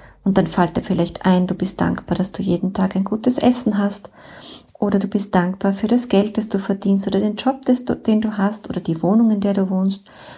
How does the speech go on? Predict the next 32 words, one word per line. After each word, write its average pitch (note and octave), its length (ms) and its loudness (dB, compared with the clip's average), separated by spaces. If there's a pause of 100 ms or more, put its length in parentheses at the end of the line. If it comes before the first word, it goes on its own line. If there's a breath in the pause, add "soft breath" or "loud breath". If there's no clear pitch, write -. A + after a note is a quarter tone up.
(120 loud breath)
oder A3 160 2
das G3+ 240 -2
Land, F3+ 280 2
in A3+ 140 2
dem G#3 220 -2
du G3+ 100 -2
lebst. F#3+ 540 -2 (560 loud breath)
Und A3 160 0
vielleicht G3+ 420 2
wird's - 180 -4
dann - 160 2
auch F#3+ 240 -6
ganz G3 400 2
scheinbar F#3+ 460 2
banal F3 480 -2
und F3 200 -4
konkret - 640 -4
und F#3 320 -2
in F#3 220 2
diesem F#3+ 300 -4
Moment, F3 600 2 (520 loud breath)
„Danke, F#3+ 580 2
dass F#3 260 0
ich - 240 -6
grad E3+ 680 -6 (340 soft breath)
so - 180 0
einen F3+ 180 2
guten F3+ 440 -4
Tee A#3+ 380 4
trinken G3 600 0
kann F3+ 540 0
oder, E3+ 460 0